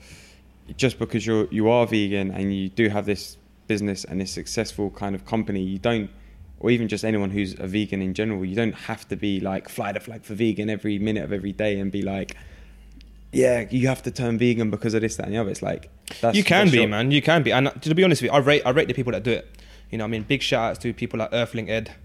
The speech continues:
Speaker 2: You know what I mean? I think you should get him on here. He'd be so sick. Um, he's like one of my heroes, man, in the
Speaker 1: Mm.
Speaker 2: U K. Earthling Ed and just people that are doing this thing, like the Earthling Experience. They're around every Saturday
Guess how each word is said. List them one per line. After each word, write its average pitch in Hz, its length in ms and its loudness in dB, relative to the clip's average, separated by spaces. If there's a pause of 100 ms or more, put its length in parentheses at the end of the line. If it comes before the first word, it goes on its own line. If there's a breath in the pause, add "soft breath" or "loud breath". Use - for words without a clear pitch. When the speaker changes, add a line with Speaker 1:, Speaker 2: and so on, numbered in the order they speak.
(400 soft breath)
Speaker 2:
You - 60 -12
know 101 40 -8
what 98 40 -8
I - 40 -8
mean? 101 80 -6
I 98 40 -10
think 110 140 -10
you 107 40 -8
should - 120 -10
get 98 120 -8
him 101 140 -10
on 101 100 -10
here. 101 160 -10
He'd 101 100 -10
be 101 80 -10
so 92 180 -12
sick. - 400 -12 (260)
Um, 107 360 -12
he's - 100 -18
like - 100 -12
one 101 100 -10
of 98 60 -10
my 101 100 -12
heroes, 104 360 -8
man, 101 160 -10
in 95 120 -8
the 92 60 -4
Speaker 1:
Mm. 92 40 -4
Speaker 2:
U 95 120 -4
K. 104 260 -10 (580 loud breath)
Earthling 113 380 -4
Ed 113 180 0
and 110 140 -4
just 131 260 -2
people 139 240 0
that 120 120 4
are 120 320 2 (540 loud breath)
doing 120 180 -2
this 113 140 -4
thing, 131 200 0
like 110 140 -4
the - 60 -6
Earthling 117 340 -2
Experience. 117 680 -2 (440 loud breath)
They're 113 260 0
around 110 280 0
every 117 180 -2
Saturday 113 720 -2